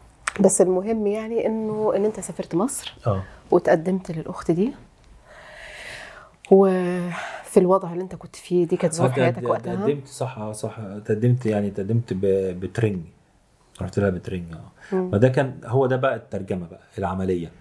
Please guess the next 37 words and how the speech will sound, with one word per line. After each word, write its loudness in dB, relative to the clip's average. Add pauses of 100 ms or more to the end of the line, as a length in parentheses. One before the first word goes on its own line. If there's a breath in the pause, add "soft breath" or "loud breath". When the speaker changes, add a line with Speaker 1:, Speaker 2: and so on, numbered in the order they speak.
(320 soft breath)
Speaker 2:
بدل 6
ما -6
أقول -6
لهم -6
إن -10
أنا -6
مثلًا -8
مكتئب 0
دلوقتي -2 (160)
أو 0
تعبان 0
نفسيًا -2
أو -6
كذا، -4 (1300 loud breath)
رحت 4
لهم 2
بكده -4
يعني -10 (320)
لا 8
مبالاة. 0 (1300)
Speaker 1:
مم. 0
Speaker 2:
يعني -2 (600)
ما -4
أعرفش -4
بقى 0
هم -2
لو -4
يسمعوا -4
بقى -2
الحلقة -4
دي 2 (380 loud breath)
لو 6
فاكرين -2
هم 0
الكلام -2
ده، -2
لكن -2